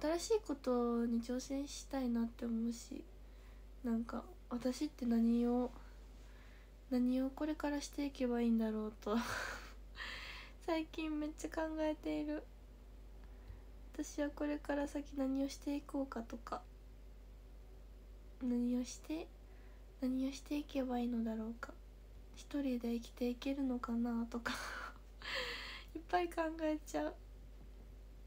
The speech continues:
リングライト消すと意外、うん、結構暗いかも。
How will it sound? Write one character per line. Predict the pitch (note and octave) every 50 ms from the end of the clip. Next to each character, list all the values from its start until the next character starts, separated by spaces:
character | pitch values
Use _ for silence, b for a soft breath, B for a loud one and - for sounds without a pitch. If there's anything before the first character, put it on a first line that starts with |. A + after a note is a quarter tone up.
| - - - - - - - - - - - - - - - - - - - - - - - - - - - - - - - - - - - - - - - - - - - - - - - - - - - - - - - - - - - - - - - - - - - - -
リ | B3 C4 C4+
ン | C#4+
グ | D4+ D#4 D#4
ラ | E4+
イ | D#4+ D4+
ト | - C4
消 | A#3 - B3
す | -
と | - -
意 | B3
外、 | B3 B3+ B3+
う | C4 C#4
ん、 | C4+ A#3+
結 | A#3 - D#4+ E4
構 | - C4 A#3+
暗 | A#3 - - B3+ B3 B3 A#3+
い | A#3
か | A#3 A3 G#3+
も。 | G#3 G#3 A3